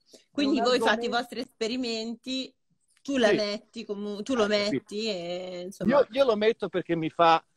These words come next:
Speaker 1: una crosticina e, e, e, e lo difendo anche che il più grosso asador del mondo ce la mette. Hai
Speaker 2: Chi è?
Speaker 1: capito? Eh, Ex Barri, quello in, eh, nei Paesi Baschi. Quindi lui
Speaker 2: Sì,
Speaker 1: la mette,
Speaker 2: sì.
Speaker 1: quindi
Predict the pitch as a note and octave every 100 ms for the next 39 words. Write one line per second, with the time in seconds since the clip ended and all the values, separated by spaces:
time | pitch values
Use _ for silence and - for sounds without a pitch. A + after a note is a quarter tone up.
0 | _ _ - D3+ E3 - E3 - - D#3
1 | C3+ B2+ _ _ - A3+ G#3 - G#3 -
2 | G#3+ G#3+ F#3+ A3 G#3+ A#3 C4 B3+ A#3 A3
3 | G#3 F#3+ F#3+ F3+ G#3+ F3+ F#3+ G#3 A#3+ G#3+
4 | - - A3+ A3 - _ _ _ - G3
5 | G#3 G#3 A3 A3+ A3 G3+ F#3+ F#3+ F#3+ G3+
6 | G#3 G3+ F3+ G3 E3 C#3+ G2 _ A#2 A2
7 | _ _ _ _ _ _ _ - _ C3
8 | B2+ G3+ F#3+ A3 A#2+ - _ _ _ C#3+
9 | D3 C#3+ C#3+ C#3 E3 - F#3 E3 D3 C#3
10 | C3 D#3+ D3 C#3+ C#3+ C#3+ C#3 C3+ C3 B2+
11 | B2 - _ _ C#3 C#3 D3 D3 C3+ C#3
12 | A2 - A2+ - F3+ D#3+ F#3 A3+ B3 A#3+
13 | G3 A3 B3 B3 B3 A#3